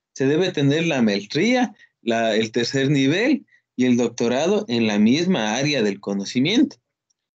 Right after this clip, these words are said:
Y, por ejemplo, ustedes de ingeniero en sistemas, tienen que tener en tics, en tecnologías de la información y comunicación, su maestría y su doctorado. No puede desviarse de esa área, porque no es como antes que,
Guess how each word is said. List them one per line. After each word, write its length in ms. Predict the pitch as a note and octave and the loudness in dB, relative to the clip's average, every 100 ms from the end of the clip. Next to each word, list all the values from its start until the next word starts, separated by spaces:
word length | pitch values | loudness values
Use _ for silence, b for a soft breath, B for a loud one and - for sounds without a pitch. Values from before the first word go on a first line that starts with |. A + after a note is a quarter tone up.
| _ | _
Y, 100 | C3+ | -4
por 180 | C3 B2+ | 0 -2
ejemplo, 260 | B2 F#3+ F#3+ | 0 -2 -2
ustedes 400 | - G3+ G3+ F3+ | -2 -2 0 0
de 80 | |
ingeniero 380 | D3+ C#3+ E3 G3 | 0 -2 -2 0
en 80 | G3 | 0
sistemas, 580 | G#3 G#3+ A#3 B3 C4 - b b _ | 0 -2 2 2 2 -2 b b _
tienen 260 | D3 D#3 D#3+ | -2 0 0
que 140 | D#3 | -2
tener 480 | C#3 C#3+ D3+ F3 F3+ - | -4 0 0 0 -4 -4
en 260 | B2 C3 B2+ | 0 0 0
tics, 540 | A#3+ D4 E4+ - - _ | -4 -2 -4 -10 -14 _
en 160 | C3+ | -4
tecnologías 560 | C#3 C#3+ C3+ C3+ G3 G3+ | 0 2 2 0 0 -2
de 80 | G3 | 0
la 80 | F3+ | 0
información 500 | F3+ F3+ E3+ F3 G#3 | 0 -2 -2 0 -2
y 120 | G#3 | 0
comunicación, 720 | F#3 F#3 F3+ F3 F3 A#3+ B3 B B B _ | -2 -2 -2 -2 0 2 2 B B B _
su 160 | - D3+ | -4 0
maestría 520 | D3+ D3+ C#3+ A#3+ C#4 | 0 -2 -2 0 2
y 100 | A3+ | 0
su 160 | - C3+ | 0 0
doctorado. 640 | G#2+ - F#2+ A2 A#2+ - _ _ _ _ _ _ _ _ - | -2 -4 -2 -2 -2 -6 _ _ _ _ _ _ _ _ -4
No 200 | C3+ D3 | -2 0
puede 380 | C#3+ E3+ F#3+ E3 | 0 0 0 -2
desviarse 600 | B2 A#2+ B2 D3+ D#3 C#3 | -4 -4 -4 -2 -2 -2
de 120 | B2 | -2
esa 280 | C3+ A#2 B2+ | -2 -2 -2
área, 240 | E3 C3 b b b _ | -2 -6 b b b _
porque 320 | B2 - C3 | -6 -2 0
no 220 | C#3+ D3+ | 0 0
es 280 | F3+ G3 B2+ | 0 -2 -2
como 140 | D#3+ - | -2 -2
antes 580 | C#3+ - D3 - F#3 - | 0 2 2 0 -4 -6
que, 540 | D3 C3+ A#2+ G#2 - | -4 -2 0 -2 -4